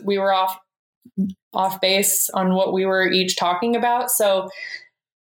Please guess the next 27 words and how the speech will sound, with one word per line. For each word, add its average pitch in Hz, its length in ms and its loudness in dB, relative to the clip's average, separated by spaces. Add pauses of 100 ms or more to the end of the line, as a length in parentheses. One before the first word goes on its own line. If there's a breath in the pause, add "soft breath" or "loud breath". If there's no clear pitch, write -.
(100)
even 226 200 0
though 214 140 2
it, 185 260 -2
like, - 360 0 (160)
is 190 140 2
annoying 185 840 2
that 185 360 2
you 202 100 0
have 185 120 -2
to 180 160 -2
make 185 220 0
a 190 40 2
new, 185 200 2
new 180 240 2
board, 185 300 0
mood 202 260 0
board 214 360 2
or, 180 520 0
you 185 100 -4
know, 170 420 0
start, 180 480 0
<laughs> - 0 -
start 233 380 2
over 220 300 2
or 190 200 0
whatever, 196 540 2 (320 loud breath)
um, 185 540 0